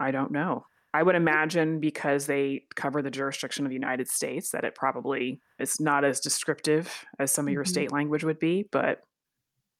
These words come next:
Speaker 1: it's a good question.
Speaker 2: Yeah, something interesting for our listeners if they wanna go down the rabbit hole.
Speaker 1: Mm-hmm.
Speaker 2: So, as we've been talking about the different states and the different language in the different states,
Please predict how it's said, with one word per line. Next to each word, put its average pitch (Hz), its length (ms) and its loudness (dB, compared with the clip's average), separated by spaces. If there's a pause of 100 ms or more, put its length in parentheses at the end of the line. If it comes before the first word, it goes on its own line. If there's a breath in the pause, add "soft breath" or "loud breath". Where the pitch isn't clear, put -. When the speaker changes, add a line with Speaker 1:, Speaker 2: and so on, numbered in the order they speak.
(640)
Speaker 1:
it's - 80 -4
a 160 60 2
good 160 160 2
question. 220 560 2 (320)
Speaker 2:
Yeah, 294 280 -8 (100)
something 240 360 -2
interesting 233 540 0
for 214 140 4
our 190 140 8
listeners 190 480 -2
if 180 140 -6
they 185 140 0
wanna 175 420 0
go 214 100 6
down 202 220 4
the 190 60 0
rabbit 180 320 4
hole. 165 280 -4 (180)
Speaker 1:
Mm-hmm. 190 460 8 (800)
Speaker 2:
So, 240 540 4 (120)
as 226 200 0
we've 226 140 0
been 220 160 0
talking 247 400 0
about 185 400 2
the 185 100 -4
different 196 420 -2
states - 600 2
and 185 280 0
the 180 40 -4
different 185 360 -4
language 180 420 -2
in 190 160 0
the 196 100 0
different 170 380 -4
states, - 600 -4